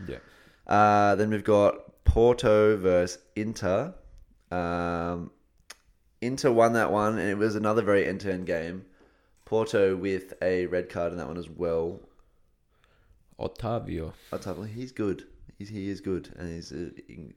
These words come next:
Speaker 2: integral part of that attacking unit of Porto.
Speaker 1: The number ten.
Speaker 2: Um, is it, i-, is this at the San Siro? Uh, no, it's in, it's in Porto.
Speaker 1: Yeah.
Speaker 2: Hmm.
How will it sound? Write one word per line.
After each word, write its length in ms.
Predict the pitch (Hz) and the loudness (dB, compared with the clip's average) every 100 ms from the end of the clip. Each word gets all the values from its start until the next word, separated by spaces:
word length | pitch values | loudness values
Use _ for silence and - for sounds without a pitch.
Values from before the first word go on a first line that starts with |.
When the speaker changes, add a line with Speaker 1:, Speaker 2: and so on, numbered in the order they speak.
| - | -16
Speaker 2:
integral 400 | 92 92 98 90 | -14 -10 -10 -10
part 320 | - 87 78 | -10 -8 -8
of 80 | - | -10
that 160 | 78 67 | -8 -8
attacking 340 | - 98 85 | -8 -16 -16
unit 240 | 82 80 - | -14 -14 -14
of 100 | - | -12
Porto. 320 | 85 76 73 62 - - | -12 -10 -14 -16 -20 -16
Speaker 1:
The 60 | 50 | -12
number 240 | - - | -12 -14
ten. 260 | - - - _ - | -14 -14 -16 _ -2
Speaker 2:
Um, 560 | 117 120 120 117 117 - _ _ _ _ _ _ - - | 2 4 4 2 -2 -10 _ _ _ _ _ _ -18 -8
is 160 | 113 101 | -6 -6
it, 100 | - | -8
i-, 240 | - - 110 | -4 -2 -2
is 80 | |
this 180 | 113 131 | -4 -4
at 160 | 151 - | -6 -6
the 80 | 117 | -8
San 200 | 131 120 | -8 -6
Siro? 280 | 127 151 - - | -6 -6 -10 -12
Uh, 80 | 92 - - | -12 -12 -8
no, 180 | 104 120 | 0 0
it's 180 | 117 - | 0 -6
in, 340 | - 117 120 | -12 -10 -10
it's 180 | 117 - | -14 -14
in 140 | 107 120 | -12 -10
Porto. 400 | 117 117 110 90 90 | -8 -6 -6 -6 -8
Speaker 1:
Yeah. 140 | - 127 | -6 -6
Speaker 2:
Hmm. 340 | 123 110 95 | -8 -10 -10